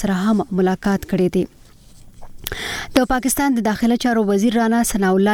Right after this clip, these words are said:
نن د جمعې په ورځ ویلي چې په یونان کې د کشتۍ ډوبېدو په پیښه کې د دوه اتیا کسانو شناخت شوی دی. رانا ثناءالله کامي اسمبلۍ ته په خپله وینا کې وویل چې د دغو کسانو د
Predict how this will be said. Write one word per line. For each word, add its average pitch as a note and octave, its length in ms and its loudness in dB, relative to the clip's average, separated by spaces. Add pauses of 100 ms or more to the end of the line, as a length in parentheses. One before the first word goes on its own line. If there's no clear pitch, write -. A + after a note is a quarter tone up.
نن A3 120 2
د G3+ 140 0
جمعې G#3+ 260 2
په A3 80 2
ورځ G3 280 0
ویلي A#3 200 2
چې A#3 160 -2
په G#3+ 100 2
یونان G3+ 380 2
کې A3+ 120 0
د F#3 120 2
کشتۍ A#3+ 400 0
ډوبېدو F#3+ 340 2 (140)
په F#3+ 40 2 (100)
پیښه A3+ 320 0
کې B3 120 2 (500)
د A#3+ 220 2
دوه C4 220 2
اتیا G#3+ 260 0
کسانو A3 460 0 (100)
شناخت G#3+ 500 0 (180)
شوی F#3 220 2 (100)
دی. F3+ 60 2 (440)
رانا A3 320 0
ثناءالله G#3+ 500 0
کامي G#3+ 300 2
اسمبلۍ G#3+ 400 0
ته G3 100 -2
په - 80 -4
خپله G#3 300 0
وینا G3 180 2
کې G#3 240 0
وویل A3+ 220 2
چې G3 100 0
د F#3 140 2
دغو F#3+ 240 0
کسانو G#3+ 440 2
د G3 80 0